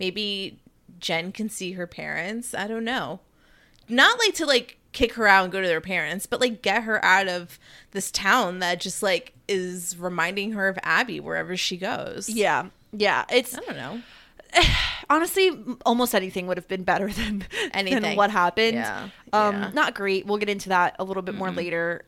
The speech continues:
Speaker 2: Um, we're at, we're at the Potter's residence again. Um, Joey isn't really eating. <laughs> Meanwhile, her dad is just, like, shoveling food down.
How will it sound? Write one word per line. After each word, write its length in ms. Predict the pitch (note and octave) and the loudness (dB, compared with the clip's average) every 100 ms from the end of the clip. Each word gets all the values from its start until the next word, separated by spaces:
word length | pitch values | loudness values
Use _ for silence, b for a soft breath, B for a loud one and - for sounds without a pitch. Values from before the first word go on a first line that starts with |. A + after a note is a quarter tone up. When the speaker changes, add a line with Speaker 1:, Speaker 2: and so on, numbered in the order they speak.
| - | -2
Speaker 2:
Um, 680 | F#3+ F3+ F3 F3+ F3+ F3+ - _ - | 0 2 0 -4 -8 -10 -12 _ 0
we're 100 | A#3+ | 6
at, 160 | C4 B3 - | 6 4 -8
we're 100 | G#3 | 2
at 220 | A3 A3 | 2 2
the 260 | - F#3 F3+ | 0 0 0
Potter's 460 | - A#3 A#3 A3+ G#3+ | 2 4 4 0 0
residence 580 | G#3+ G#3+ G#3 G3 G3 A3 | 0 0 -2 -2 -2 -8
again. 560 | G3 F#3 F3 F3+ F3 - | -4 -2 -2 -4 -8 -6
Um, 260 | F3 F3 | -6 -6
Joey 260 | F3+ C4 D#4 | 0 2 2
isn't 160 | C#4 B3+ | -2 -4
really 200 | C4 B3+ | -6 -6
eating. 440 | G#3+ G#3+ G#3 G3+ | -6 -4 -2 -2
<laughs> 0 | |
Meanwhile, 400 | G#3+ A#3+ A#3 F4 | -2 0 2 2
her 80 | D#4 - - | 2 -4 -2
dad 220 | - G3+ | 4 4
is 80 | F#3 | 2
just, 140 | - | -6
like, 120 | F#3 F#3 | -6 -2
shoveling 720 | - - G#3+ F#3+ G3 F#3+ G3 | 0 2 2 2 0 -2 -6
food 300 | - F#3+ E3+ | -6 -6 -4
down. 400 | D3+ G2+ D3+ | -2 -2 -4